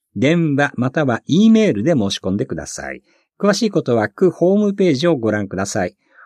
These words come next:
お申し込みお問い合わせ先は、スポーツ推進課スポーツ推進係、電話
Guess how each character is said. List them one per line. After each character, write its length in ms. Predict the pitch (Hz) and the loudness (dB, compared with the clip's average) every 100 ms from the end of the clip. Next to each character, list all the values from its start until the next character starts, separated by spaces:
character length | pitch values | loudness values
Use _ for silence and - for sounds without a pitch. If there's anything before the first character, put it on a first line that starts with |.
| _ | _
お 100 | 156 | 2
申 160 | 214 214 | 4 2
し 80 | |
込 140 | - 196 | 2 2
み 100 | 180 | 2
お 100 | 160 | 2
問 220 | 180 180 | 2 2
い 60 | 165 | 2
合 60 | |
わ 60 | 151 | 0
せ 160 | 151 | -2
先 360 | 135 135 - 113 | -2 -4 -2 -2
は、 160 | 110 - _ - | -2 -4 _ -12
ス 140 | - | -8
ポ 220 | - 220 208 | 2 2 2
ー 60 | |
ツ 140 | 202 180 | 2 -2
推 280 | 160 156 143 | 2 0 0
進 320 | - 131 110 | 2 2 2
課 300 | - 110 - | -2 -6 -4
ス 180 | - - | -10 -10
ポ 240 | - 180 175 | -2 0 0
ー 60 | |
ツ 160 | - 151 | -2 -6
推 320 | 127 123 139 | -4 0 0
進 340 | - 135 113 | 2 2 4
係、 400 | 110 104 76 73 - _ _ | 2 -2 -8 -10 -18 _ _
電 260 | 120 127 123 | 0 2 4
話 180 | 120 | 2